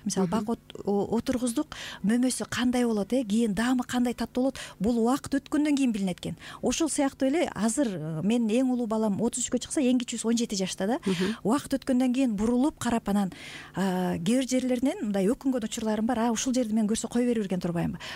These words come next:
Speaker 1: А кээ бир жерлеринен чын эле сыймыктанам да. Мен туура тарбиялап келатыптырмын депчи. Анан бизде деген көп учур бар эмеспи?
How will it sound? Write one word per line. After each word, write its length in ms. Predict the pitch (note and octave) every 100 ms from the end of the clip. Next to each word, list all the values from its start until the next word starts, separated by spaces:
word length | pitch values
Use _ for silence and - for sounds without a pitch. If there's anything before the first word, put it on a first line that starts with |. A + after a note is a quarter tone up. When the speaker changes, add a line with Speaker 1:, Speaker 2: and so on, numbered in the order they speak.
| -
Speaker 1:
А 80 | F3
кээ 160 | G#3+
бир 80 | A#3
жерлеринен 460 | A#3+ A3+ A#3 A#3 A#3
чын 180 | A3+
эле 140 | A#3 G3+
сыймыктанам 520 | - F#3 - F3+ F3+
да. 120 | G#3
Мен 240 | F#3 F3 D#3+
туура 240 | - A#3+ A#3
тарбиялап 420 | A3 G3+ F#3+ F#3
келатыптырмын 500 | F3+ E3 - F3+ E3+
депчи. 300 | F3+ - E3+ - - - - -
Анан 220 | F#3 A#3 G#3 F#3
бизде 220 | G3+ A#3+
деген 280 | A#3+ A3+ G#3
көп 220 | A#3+ -
учур 200 | - B3
бар 160 | A#3+ B3
эмеспи? 360 | C#4 - E3